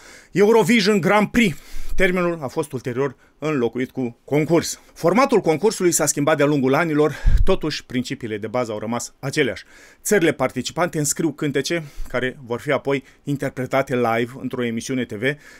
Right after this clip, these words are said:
transmisă în direct simultan în țările ce aparțin rețelei Eurovision. Prin țară, ca participant, se înțelege un post T V din țara respectivă, de obicei postul public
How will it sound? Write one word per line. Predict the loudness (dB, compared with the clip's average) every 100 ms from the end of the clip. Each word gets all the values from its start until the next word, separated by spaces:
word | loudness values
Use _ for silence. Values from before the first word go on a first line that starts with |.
| -10
transmisă | -4 -2 0 -2 -4 -4
în | 0
direct | 2 2 0
simultan | -2 0 0 -2 -4 -6 _ -8
în | -4
țările | 0 0 0
ce | 0
aparțin | 0 -2 -2 -2
rețelei | -2 0 0 0 -2
Eurovision. | 0 2 2 2 0 0 -2 -16 -20 -20 -20 -20 -20 -4
Prin | 0 2
țară, | 2 2 2
ca | 2 0
participant, | 0 -2 -4 -4 -2 -2
se |
înțelege | -4 0 0 0
un | 0
post | -2 0 0 0
T |
V | 0 2
din | 0 0
țara | 0 0
respectivă, | 0 -2 -6 -6 -6 -4
de | -2
obicei | -4 -4 -6 -8 _ _
postul | -2 -2 -2 -10
public | -8 -6 -6 -6 -10